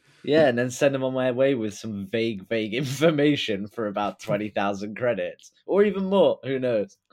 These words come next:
I know. I'm not gonna tell you, though. <laughs> You'll have to watch to find out or listen to find out.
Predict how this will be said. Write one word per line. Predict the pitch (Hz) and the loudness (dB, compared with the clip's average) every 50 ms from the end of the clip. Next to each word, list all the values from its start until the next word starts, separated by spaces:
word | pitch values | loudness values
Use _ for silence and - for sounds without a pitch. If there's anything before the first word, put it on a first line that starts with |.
| - - - - - _ | -20 -20 -20 -20 -20 _
I | - - 95 92 | -6 -2 -2 -2
know. | - - - 73 - | -2 -4 -12 6 6
I'm | - - - - 104 | 6 6 6 -4 -6
not | 107 98 | -4 -4
gonna | 87 87 | -6 -8
tell | - - 98 95 90 | -6 -6 -4 -4 -4
you, | 85 76 - | -4 -8 -12
though. | - - - 104 _ _ _ - - _ 143 - _ _ _ _ _ _ _ _ - _ | -16 -18 -20 -20 _ _ _ -20 -14 _ -14 -14 _ _ _ _ _ _ _ _ -20 _
<laughs> | 123 - - - 101 104 _ - 151 135 - 196 190 - _ | -20 -20 -18 -20 -20 -20 _ -10 -10 -10 -10 -16 -18 -10 _
You'll | 127 139 170 | 0 2 2
have | 196 196 | 2 2
to | - 196 | 2 2
watch | - - 196 190 - - - - | 2 2 2 0 -2 -8 -6 -6
to | 120 - | -6 -4
find | - 123 123 127 127 120 | -2 -2 -2 -2 -2 -2
out | 104 73 | -2 -2
or | 90 92 | -2 -2
listen | 98 104 104 - 92 82 | -2 -2 -4 -4 -14 -18
to | - 87 | -18 -16
find | 87 87 90 90 90 90 | -14 -14 -14 -16 -18 -20
out. | 87 - - | -20 -20 -20